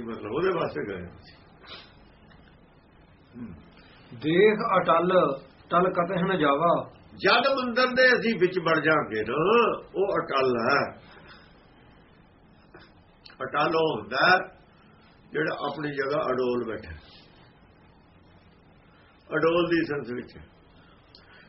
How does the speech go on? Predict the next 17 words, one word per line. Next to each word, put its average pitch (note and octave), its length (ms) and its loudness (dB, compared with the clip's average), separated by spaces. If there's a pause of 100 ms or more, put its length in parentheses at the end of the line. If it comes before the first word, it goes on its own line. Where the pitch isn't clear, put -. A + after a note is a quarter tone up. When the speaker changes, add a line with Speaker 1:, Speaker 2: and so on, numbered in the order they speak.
(120)
Speaker 1:
ਜਿਹਦੇ G#3 300 -2
ਅੰਦਰ G#3 260 0
ਕੋਈ G#3+ 220 2
ਫੁਰਨਾ F#3 240 2 (100)
ਉੱਠਦਾ E3 200 0 (120)
ਹੀ E3 80 2
ਨਹੀਂ। C3 180 -4 (3250)
ਫੁਰਨਾ F#3 300 0 (100)
ਡੋਲਦਾ C3+ 400 0
ਹੈ, C#3+ 140 -2
ਜਿੱਥੇ C#3+ 280 -6
ਫੁਰਨਾ D3 320 -4
ਉੱਠਦਾ D3+ 300 -6
ਉੱਥੇ - 260 -8
ਡੋਲਦੇ A2 400 -6
ਹੋ। F#2+ 80 -10 (3250)
ਜਿੱਥੇ F3 200 -2